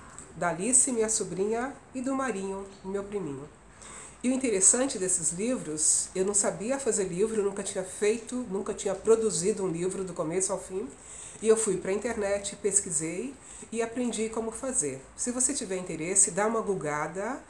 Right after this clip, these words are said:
que tem gente muito legal, muito boa, muito competente ensinando como fazer livros.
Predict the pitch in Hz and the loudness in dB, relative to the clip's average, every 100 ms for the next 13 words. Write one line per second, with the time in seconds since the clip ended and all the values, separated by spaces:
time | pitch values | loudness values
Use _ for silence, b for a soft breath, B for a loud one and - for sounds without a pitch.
0 | B - 208 208 196 196 - - 185 190 | B -12 -2 0 2 0 0 -2 0 2
1 | 269 269 240 170 185 190 202 247 240 165 | 2 0 -4 -2 -2 0 0 0 -2 -4
2 | 196 196 180 208 254 254 240 226 220 190 | -2 -2 4 4 4 2 -4 -2 -6 -4
3 | 185 190 - - - 185 170 190 185 - | -4 -4 -4 0 2 2 -2 -2 -4 2
4 | 190 185 202 175 180 143 135 131 - - | 2 2 -2 -2 -2 -4 -6 -10 -10 -10